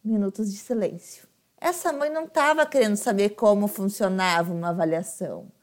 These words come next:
Não tava querendo saber como que funcionava uma terapia. Ela tava querendo saber se a minha colega, que eu nem sei que colega que é,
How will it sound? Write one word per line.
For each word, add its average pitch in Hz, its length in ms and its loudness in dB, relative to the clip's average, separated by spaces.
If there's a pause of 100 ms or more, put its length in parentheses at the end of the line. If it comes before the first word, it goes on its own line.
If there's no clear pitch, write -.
Não 262 200 -4
tava 320 280 2
querendo 247 280 2
saber 214 440 -2
como 226 520 2
que 214 120 -10
funcionava 202 800 0
uma 185 180 -4
terapia. 175 680 -4 (180)
Ela 202 160 4
tava 247 260 0
querendo 240 260 0
saber 226 400 2
se 240 140 -4
a 214 80 0
minha 269 320 -2
colega, 233 480 2
que 254 100 -8
eu 220 80 0
nem 233 300 -2
sei 254 320 4
que 254 160 -10
colega 190 500 0
que 202 240 -2
é, 196 320 -2